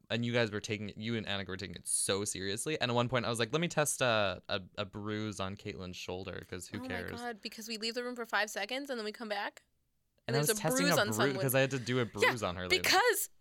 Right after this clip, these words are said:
Speaker 2: it's on her, and you could see it.
Speaker 1: Yeah, but it wasn't the angle that you would see.
Speaker 2: Well,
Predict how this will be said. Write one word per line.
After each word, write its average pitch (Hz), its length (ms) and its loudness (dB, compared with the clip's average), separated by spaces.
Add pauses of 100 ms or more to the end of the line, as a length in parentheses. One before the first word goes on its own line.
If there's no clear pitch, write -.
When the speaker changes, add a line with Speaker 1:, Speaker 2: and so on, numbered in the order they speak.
(120)
Speaker 2:
it's 294 200 0
on 262 200 6
her, - 220 2 (280)
and 233 160 -2
you 247 80 2
could 240 160 -6
see 269 240 4
it. - 240 0
Speaker 1:
Yeah, 160 100 2
but 131 100 0
it 123 60 4
wasn't 127 280 2
the 117 140 4
angle 113 260 0
that 90 100 -2
you 101 80 -6
would 98 160 -6
see. 104 400 -4 (240)
Speaker 2:
Well, 269 180 -10